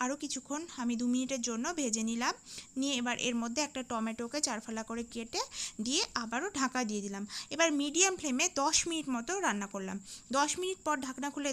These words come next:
দেখুন জল ছেড়ে গেছে মাংস থেকে পুরো, আর মশলাটাও প্রায় গলে এসেছে। আমি যে শুকনো উপকরণগুলো দিয়েছিলাম সেই সঙ্গে পেঁয়াজ সবই দেখুন সফট হয়ে গেছে, আর পেঁয়াজটা প্রায়ই গলে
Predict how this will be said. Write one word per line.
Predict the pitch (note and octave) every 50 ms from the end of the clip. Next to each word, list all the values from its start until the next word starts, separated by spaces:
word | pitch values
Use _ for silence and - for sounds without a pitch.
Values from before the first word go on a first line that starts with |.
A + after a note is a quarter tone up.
| A3+ A#3
দেখুন | A#3+ B3+ - - G#4+ A4+ G4 D4 B3+
জল | A#3+ A3 A3 B3+ B3+ -
ছেড়ে | - C4+ B3+ C4 C4
গেছে | C4+ C#4 - D#4+ D4
মাংস | D4 C#4+ C#4+ - D#4 D4+
থেকে | D#4 D4+ D#4+ D#4+ D#4+ -
পুরো, | - D4+ D#4 F#4+ B4+ - - - - - - - - -
আর | C#4 C4 C4
মশলাটাও | C4 B3+ C4+ - - - D4 C#4+ - E4 G4 A4+ - -
প্রায় | - B3+ C4+ E4+ F4 C4+ A#3+
গলে | A#3 A3 G3+ G3+ A3+
এসেছে। | A3+ - A3 G#3 - - F#3 F#3 - - - - - - -
আমি | D4 D#4+ F4+ F4 D#4+
যে | E4+ F4+ E4
শুকনো | - D#4+ - - E4 E4 D#4
উপকরণগুলো | - D4 C#4+ C#4+ C#4 C#4 C#4 C4 B3+ B3 B3+
দিয়েছিলাম | A#3+ A3 A3+ A3 A3 A#3 - C4 B3+ C#4+ E4+ A#4+ - - - - - - -
সেই | - D#4+ D#4
সঙ্গে | D4+ - D#4+ D4+ C#4+ C#4 C4 B3 - -
পেঁয়াজ | A3+ A3+ B3 D#4+ G#4 A4 - - - - - - - -
সবই | - D#4 C#4+ C#4 D4+ C#4+ C4+
দেখুন | A#3+ B3 - F#4 A4 A4 - -
সফট | E4 D4+ C#4+ C#4+ - - B3+
হয়ে | C4 G#3 G3 G3
গেছে, | G3 G#3+ - - - G3 F3+ - - - - - - - B3
আর | D4 C#4+ -
পেঁয়াজটা | C#4+ C4+ C4 C4 C4 - E4 E4 E4 -
প্রায়ই | - B3+ A3+ A#3+ C#4+ E4+ F4 - -
গলে | B3+ A#3+ A3+ G#3+ G#3